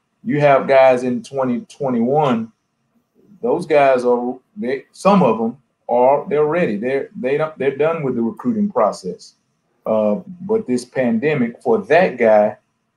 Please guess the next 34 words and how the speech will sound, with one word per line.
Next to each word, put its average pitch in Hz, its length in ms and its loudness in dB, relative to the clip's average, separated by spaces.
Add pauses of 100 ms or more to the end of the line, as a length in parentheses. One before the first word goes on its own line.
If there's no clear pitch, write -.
(120)
has 107 280 -4
pushed - 440 -8
it 113 120 -4
back. - 380 2
He 110 100 -8
can't 147 320 -6
take 131 220 -4
his 120 160 -4
official 117 420 -6
visit. 107 420 -8 (600)
He 117 100 -4
can't 156 480 -6 (540)
really 160 300 0
make 135 240 0
a 113 60 0
commitment 120 540 -2
like 117 200 0
we 113 80 -4
talked 120 260 2
about 104 220 2
before 117 340 0
without 117 280 2
even 107 200 -2
being 104 240 -4
on 101 100 -2
the 95 80 -4
campus. 110 600 -8 (680)
And, 104 420 0 (480)
and 104 260 0
so 123 180 0
you 120 160 -2
push - 280 -2
him 123 240 -2
back. 127 480 2